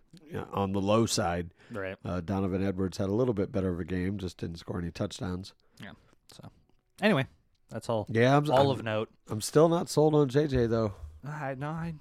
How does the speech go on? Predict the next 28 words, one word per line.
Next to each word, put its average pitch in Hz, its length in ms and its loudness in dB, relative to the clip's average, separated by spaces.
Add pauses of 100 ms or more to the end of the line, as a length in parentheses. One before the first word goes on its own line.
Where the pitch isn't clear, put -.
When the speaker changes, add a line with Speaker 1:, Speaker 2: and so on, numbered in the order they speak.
(140)
Speaker 2:
I 127 100 -4
get 160 180 0
it. - 120 -4 (380)
Trust - 260 -8
me. 127 140 -6 (1400)
I 127 140 6
just, 139 360 -2
I 131 120 4
pray 139 300 4
for 135 160 2
a 127 40 4
blizzard 117 400 0
November 104 360 0
twenty-sixth. - 760 -12 (840)
If 127 180 0
it's 147 160 -4
a 175 60 8
Speaker 1:
<laughs> - 0 -
Speaker 2:
blizzard, 139 680 2
bet 135 260 4
the 117 80 -6
fucking 123 360 -2
house 113 340 -2
on 104 120 -6
Michigan, 92 540 -8 (140)
'cause 87 540 -10 (500)
we 113 120 -6
saw 127 760 8